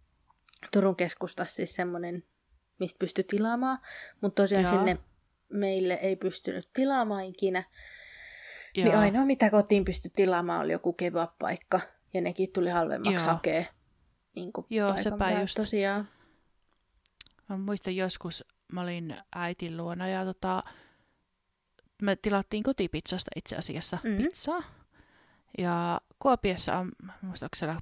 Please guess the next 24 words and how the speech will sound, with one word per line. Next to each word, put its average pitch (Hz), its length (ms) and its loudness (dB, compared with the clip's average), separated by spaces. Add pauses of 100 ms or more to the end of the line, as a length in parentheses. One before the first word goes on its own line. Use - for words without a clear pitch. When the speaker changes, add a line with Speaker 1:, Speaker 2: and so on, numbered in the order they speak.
Speaker 2:
parikin 175 420 -2
niitä 160 140 -8
kotipizzoja. 220 800 0
Speaker 1:
Mm. 202 360 0 (320)
Speaker 2:
Mä 254 160 4
muistan, 339 320 2 (260)
varmaan 339 280 4
soitettiin, 170 560 6
tiedätkö, 165 260 2
sinne 180 220 2
ja 185 60 2
sanottiin 196 440 2
osoite 151 420 4
ja 147 160 6 (460)
muuta. 208 380 4 (800)
Niin 233 440 4 (180)
se 285 160 6
tuli 285 240 8
sitten 247 320 6
naapurikunnassa 196 840 6
se 170 180 0
hemmetin 220 400 8 (100)
pizza. - 360 6
Speaker 1:
Ää. 196 400 6